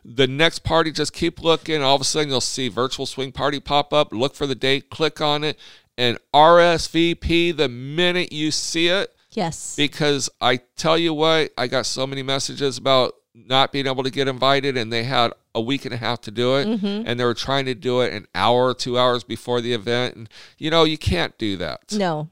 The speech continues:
Speaker 2: no, not on something like that.
Speaker 1: Not, not on the first go around on that, that big of an event.
Speaker 2: No, no.
Speaker 1: And I'm
Speaker 2: And
Speaker 1: just happy we're part of it.
Speaker 2: Oh, heck yeah.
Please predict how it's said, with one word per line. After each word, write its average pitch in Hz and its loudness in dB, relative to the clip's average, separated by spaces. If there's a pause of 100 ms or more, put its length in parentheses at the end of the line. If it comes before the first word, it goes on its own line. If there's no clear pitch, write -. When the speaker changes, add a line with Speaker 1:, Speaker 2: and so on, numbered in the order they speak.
(100)
Speaker 2:
no, 160 0
not 220 6
on 180 0
something - -6
like 160 -2
that. - -12
Speaker 1:
Not, 160 4
not 160 2
on 147 0
the 135 -4
first 135 -2
go 127 2
around 120 0
on 110 -6
that, 120 -4
that 127 0
big 123 0
of 117 -2
an 101 -4
event. 90 -6
Speaker 2:
No, 147 -10 (180)
no. 151 -8
Speaker 1:
And 123 0
I'm 175 4
Speaker 2:
And 202 -2
Speaker 1:
just 160 0
happy 135 0
we're 117 0
part 104 0
of 78 -8
it. - -10
Speaker 2:
Oh, 247 2
heck 233 -8
yeah. 180 -2